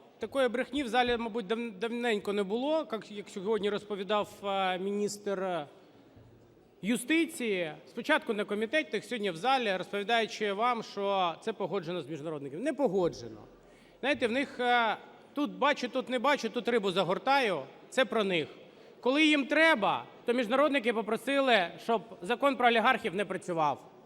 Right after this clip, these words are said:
Коли їм не треба, то ні, ми, ми національна горда держава, ми самі знаємо, як рухатись.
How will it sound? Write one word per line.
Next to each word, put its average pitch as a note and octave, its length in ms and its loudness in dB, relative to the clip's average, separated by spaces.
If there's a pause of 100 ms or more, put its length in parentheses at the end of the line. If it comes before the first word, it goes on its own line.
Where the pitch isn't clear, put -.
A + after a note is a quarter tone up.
(600)
Коли C4 220 6
їм D4+ 180 8
не D#4 100 8
треба, D4 640 8 (640)
то B3 140 10
ні, B3+ 220 6
ми, C#4 400 6
ми C4+ 300 4
національна C4 600 2
горда B3 400 4
держава, A#3+ 480 4
ми A3+ 140 2
самі C4 260 2
знаємо, A#3 360 2
як A#3 200 0
рухатись. E3+ 480 -4